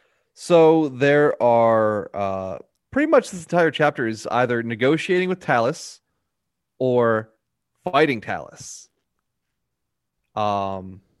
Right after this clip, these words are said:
because the goal is to get to the castle in chapter eight. Like, that is, that's the thing. So y-, there are, there might be some, like, little encounters and stuff, but, you know, nothing that you sh-,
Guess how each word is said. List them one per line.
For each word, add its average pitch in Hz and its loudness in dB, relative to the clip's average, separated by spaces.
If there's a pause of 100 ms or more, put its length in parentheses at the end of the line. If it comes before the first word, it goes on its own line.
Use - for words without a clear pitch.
(680)
because 117 -6
the 113 -12
goal 151 4
is 143 -2
to 127 -12
get 131 -4
to 123 -6
the 113 -8
castle 127 -4
in 110 -10
chapter 110 -6
eight. - -8 (100)
Like, 101 -12
that 117 -2
is, 117 -6 (400)
that's 131 0
the 143 -16
thing. 120 -2
So 135 0
y-, 143 -4
there 214 4
are, 190 4
there 190 0
might 196 4
be 185 -2
some, 151 -4
like, 123 0 (340)
little 151 0
encounters 175 -2
and 180 -14
stuff, 185 -4 (380)
but, 120 0 (1000)
you 117 -10
know, 104 -8
nothing 175 0
that 131 2
you 127 -4
sh-, - -14